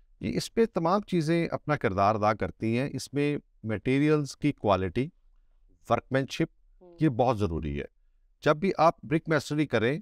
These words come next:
Speaker 1: उसको at least six to seven days उसकी क्योरिंग, जिसको हम आम जुबान में तराई कहते हैं,
Speaker 2: अच्छा।
Speaker 1: at least six to seven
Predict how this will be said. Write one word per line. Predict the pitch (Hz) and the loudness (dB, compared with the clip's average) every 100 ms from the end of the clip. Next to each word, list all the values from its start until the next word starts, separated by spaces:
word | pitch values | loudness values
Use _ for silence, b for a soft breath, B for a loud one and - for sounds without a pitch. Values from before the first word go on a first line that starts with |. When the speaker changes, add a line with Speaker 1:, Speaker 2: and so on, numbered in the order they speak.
| _ | _
Speaker 1:
उसको | 127 - - 160 131 | -10 -8 -4 -4 -4
at | - 135 | -2 0
least | 165 - - 220 | 0 -4 -4 -4
six | - - | -4 -6
to | 151 120 | -4 -2
seven | 113 143 101 | 0 0 0
days | 110 123 - | 0 0 -4
उसकी | - - - - | -10 -8 -8 -2
क्योरिंग, | 151 143 113 104 | 0 2 2 0
जिसको | 120 - 147 | -4 -2 -2
हम | 120 123 123 - _ _ - | 0 -2 -4 -10 _ _ -4
आम | 120 127 123 _ _ _ _ _ _ - | 0 2 0 _ _ _ _ _ _ -8
जुबान | 107 101 117 | -4 0 2
में | 120 123 | 2 -2
तराई | - 117 120 | 0 2 2
कहते | 131 92 - 85 | 2 -2 -2 -8
हैं, | 78 - - | -8 -12 -6
Speaker 2:
अच्छा। | 214 - 180 | -6 -6 -14
Speaker 1:
at | 170 - 160 - | -14 -6 -6 -2
least | 180 269 - 139 - | -2 -2 -2 -10 -4
six | 247 - 214 | -4 -2 -6
to | 175 - 190 | -6 -4 -6
seven | - 143 143 | -2 0 0